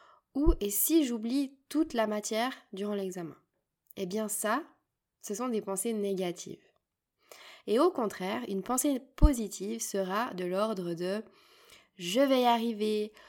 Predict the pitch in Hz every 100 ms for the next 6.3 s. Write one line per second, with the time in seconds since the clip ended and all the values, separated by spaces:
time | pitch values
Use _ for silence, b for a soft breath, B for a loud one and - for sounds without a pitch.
0 | B B - 196 - 180 180 185 185 -
1 | 302 - - 202 208 233 233 226 240 262
2 | 254 226 208 202 220 214 214 202 214 202
3 | 185 185 _ B B B _ 262 277 214
4 | 214 233 254 - 208 214 - 208 - -
5 | 302 247 202 214 247 208 190 196 247 240
6 | 196 180